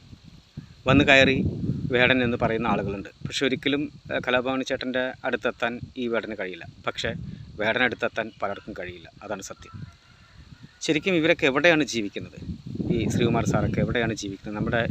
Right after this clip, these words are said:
ഈ കേരളത്തിൽ തന്നെയല്ലേ, നമ്മുടെ ഇന്ത്യയിൽ തന്നെയല്ലേ? ഇവിടെ നടക്കുന്ന ആനുകാലിക വിഷയങ്ങളും അതുപോലെ തന്നെ, ആ, വൈറൽ ഗായകന്മാർ, അതുപോലെ, ആ, സിനിമയിൽ ഹിറ്റാവുന്ന നല്ല ഗായകന്മാർ, അതുപോലെ, ആം, വരികൾ എഴുതുന്ന,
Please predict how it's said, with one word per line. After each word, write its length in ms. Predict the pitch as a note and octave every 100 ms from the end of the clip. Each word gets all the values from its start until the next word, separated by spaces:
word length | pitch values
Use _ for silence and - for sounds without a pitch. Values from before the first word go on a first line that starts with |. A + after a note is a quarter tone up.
| - G2+
ഈ 40 | A#2+ A2+
കേരളത്തിൽ 360 | G#2+ G#2+ G#2+ G2+
തന്നെയല്ലേ, 340 | G2+ F#2 F2+ - -
നമ്മുടെ 200 | B2+ C#3+
ഇന്ത്യയിൽ 220 | B2+ C3+ B2+
തന്നെയല്ലേ? 340 | A2+ G2+ - - - - - - -
ഇവിടെ 160 | D3+ E3+
നടക്കുന്ന 380 | D3 C#3 C#3+ C#3 C#3 C3+ C3
ആനുകാലിക 380 | C#3 C#3 C3 C3 B2
വിഷയങ്ങളും 500 | C3 B2+ A#2+ A#2 - - - - - - - - A#2+
അതുപോലെ 300 | B2 B2+ A#2+ B2
തന്നെ, 180 | A#2 A2 A2+ - A#2
ആ, 40 | A#2 A2+ A2+ A#2+
വൈറൽ 300 | B2 A#2+ A#2 - C3+ A#2+
ഗായകന്മാർ, 500 | A2+ A2+ A#2 A2 G#2+ - - - - - - - - -
അതുപോലെ, 340 | A#2+ A#2+ A#2+ A2+ G#2+ - -
ആ, 80 | C3 -
സിനിമയിൽ 300 | A#2+ B2 A#2+
ഹിറ്റാവുന്ന 520 | A#2+ - C3 A2+ G#2+ G#2 G#2+ A#2
നല്ല 180 | A2+ B2+ - A#2
ഗായകന്മാർ, 480 | A2 A2 A2+ G#2+ G#2 A#2+ - - - - - - - - -
അതുപോലെ, 320 | C3 C3 B2+ B2 B2 - C3
ആം, 340 | A#2 A#2 A2+ A2 A2 - - - B2+
വരികൾ 260 | C3 C#3+ B2+
എഴുതുന്ന, 280 | A#2 A#2